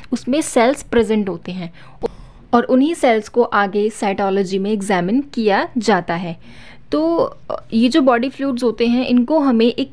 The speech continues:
क्लीन ड्राई कंटेनर में कलेक्ट करना होता है और जितना जल्दी हो सके, अ, लैब तक इसको पहुंचाना होता है। But अगर in case अगर हम लैब तक नहीं पहुंचा पा रहे हैं, फ्लूइड को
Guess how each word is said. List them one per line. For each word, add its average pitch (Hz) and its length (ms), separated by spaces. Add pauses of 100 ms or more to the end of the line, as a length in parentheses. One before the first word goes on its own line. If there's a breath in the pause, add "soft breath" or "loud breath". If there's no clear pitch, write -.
(140)
क्लीन 285 360
ड्राई 214 280
कंटेनर 208 440
में 220 140
कलेक्ट 190 340
करना 226 280
होता 220 280
है 277 140 (340 loud breath)
और 240 120
जितना 269 440
जल्दी 247 360
हो 226 220
सके, 214 420 (340 loud breath)
अ, 196 160
लैब 196 320 (100)
तक 226 140
इसको 240 220
पहुंचाना 220 540
होता 165 240
है। 165 80 (440 loud breath)
But 226 160
अगर 269 440
in 254 140
case 262 280
अगर 247 160
हम 254 100
लैब 208 280
तक 247 120
नहीं 233 220
पहुंचा 240 360
पा 196 160
रहे 185 120
हैं, 202 100
फ्लूइड 208 320
को 214 260